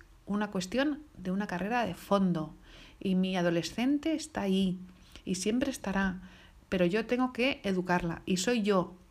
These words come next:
como adu-, adulta responsable la que tengo que educarla y tengo que mirar mucho más allá. Espero que todo esto, toda esta historia que os he contado del adolescente os sirva. A mí me sirvió muchísimo y me sirve día a día.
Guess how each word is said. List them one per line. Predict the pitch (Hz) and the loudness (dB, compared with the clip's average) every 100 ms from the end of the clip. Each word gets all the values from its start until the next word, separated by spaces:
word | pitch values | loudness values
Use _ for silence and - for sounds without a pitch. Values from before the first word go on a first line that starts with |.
| - - | -20 -8
como | - 165 165 - - - | -2 0 0 -2 -8 -4
adu-, | 160 160 | -2 0
adulta | - 156 208 247 247 359 - - - - - - | 0 2 4 4 4 2 0 -20 -20 -20 -20 -6
responsable | 202 185 185 180 185 226 294 381 - - - - - - - - | -2 0 2 2 2 0 0 -4 -14 -20 -20 -20 -20 -20 -20 -8
la | 202 185 | 0 0
que | 190 | 0
tengo | 190 240 | 0 0
que | 254 | 0
educarla | 202 190 175 180 - - - - | 0 0 -2 -4 -10 -16 -14 -8
y | 180 | -4
tengo | 196 196 | -2 -2
que | |
mirar | 185 180 208 | 0 0 0
mucho | 202 240 233 | 0 0 -2
más | 196 185 | -4 -4
allá. | 156 156 - _ _ - - - - - - - - - - - | -8 -10 -14 _ _ -20 -20 -20 -20 -20 -20 -20 -20 -20 -20 -14
Espero | 185 - 240 294 | -8 0 2 2
que | 247 | 2
todo | - 247 269 | 0 4 4
esto, | 269 - 294 339 - - | 4 2 0 0 -6 -10
toda | - 104 156 | -4 0 0
esta | - - - 196 190 190 196 | 0 0 2 2 2 2 2
historia | 190 - 226 226 214 | 0 0 2 4 2
que | |
os | 202 | 0
he | 196 | 2
contado | 180 180 190 208 190 | 2 2 2 2 2
del | 185 | 0
adolescente | 185 180 170 180 208 220 233 | 2 0 0 -2 -2 0 0
os | 196 | 0
sirva. | - 196 175 - | 2 2 2 -2
A | - | 0
mí | 190 220 | 2 2
me | 254 | 0
sirvió | 226 208 233 | 0 0 0
muchísimo | 226 208 226 226 202 | 0 -2 -6 -4 -2
y | 190 | -2
me | 185 | -2
sirve | 190 226 247 | 0 2 2
día | 214 220 | 2 0
a | |
día. | 196 190 185 | 2 2 0